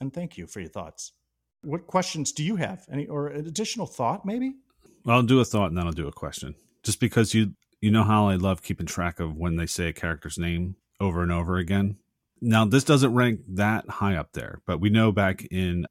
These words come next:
Speaker 2: The Lost Boys, Michael's name was said a hundred and eighteen
Speaker 1: Right.
Speaker 2: times.
Speaker 1: Yeah.
Speaker 2: And then we did Heather's, and that was n-, ninety times. Charlie is not quite up there, but it is said a lot, sixty-two times.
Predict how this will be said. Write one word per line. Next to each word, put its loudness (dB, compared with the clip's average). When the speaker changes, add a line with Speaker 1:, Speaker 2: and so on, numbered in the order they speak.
Speaker 2:
The -2
Lost 2
Boys, -6
Michael's 0
name 2
was -2
said -4
a -4
hundred 0
and -2
eighteen 0
Speaker 1:
Right. -2
Speaker 2:
times. 0
Speaker 1:
Yeah. -10
Speaker 2:
And 2
then 4
we 2
did 0
Heather's, -2
and -4
that 0
was -6
n-, -4
ninety 2
times. 0
Charlie 2
is 4
not 6
quite 0
up -2
there, 2
but 4
it 6
is 4
said 4
a 2
lot, 4
sixty-two 0
times. -2